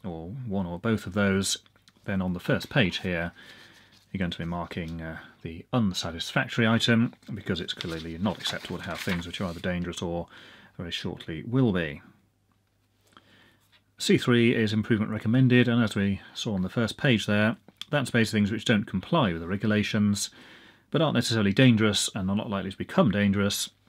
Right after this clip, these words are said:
And so the most common thing is stuff that previously did comply, but of course now doesn't because of various changes and things that have been put in, and R C Ds missing on, uh, circuits and things is certainly one of those. Now the fourth one here, which is further investigation required,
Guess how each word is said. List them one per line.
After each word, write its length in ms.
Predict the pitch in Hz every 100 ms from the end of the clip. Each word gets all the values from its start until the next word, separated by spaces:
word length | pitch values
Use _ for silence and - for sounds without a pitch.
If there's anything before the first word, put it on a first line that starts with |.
| _ - -
And 160 | 95 98
so 120 | 107
the 80 | 113
most 200 | 90 -
common 200 | 95 90
thing 140 | 92
is 120 | 85
stuff 240 | - 98 -
that 200 | 92 -
previously 400 | - 85 85 87
did 240 | 98 107
comply, 580 | - 90 107 101 101 98 - - - - _ -
but 140 | 110
of 80 | -
course 240 | 92 -
now 240 | 92 85 80
doesn't 300 | 98 90 90
because 200 | - 82
of 80 |
various 220 | 82 78 -
changes 420 | - 85 80 82
and 80 | 90
things 240 | 85 82
that 80 | 98
have 140 | 85
been 260 | 90 82 85 _ _
put 240 | - 90 -
in, 240 | 127 98 87
and 200 | 87 87 -
R 180 | 92 82
C 100 | -
Ds 260 | 80 82
missing 300 | 90 - 87
on, 240 | 80 82 82
uh, 160 | 80
circuits 460 | - - 87 - -
and 60 |
things 360 | - 85 87 - - -
is 160 | 98 -
certainly 360 | - - 80 78
one 160 | 87
of 100 | 87 -
those. 540 | 135 95 82 82 - - _ _ _ _ _ _ _ _ _ -
Now 120 | 110
the 80 | 110
fourth 240 | - 156
one 120 | 98
here, 180 | 92 104
which 160 | 101 -
is 180 | 92 - -
further 300 | - 104 98
investigation 800 | 98 87 98 - 95 92 - 90
required, 540 | 92 - 127 120 120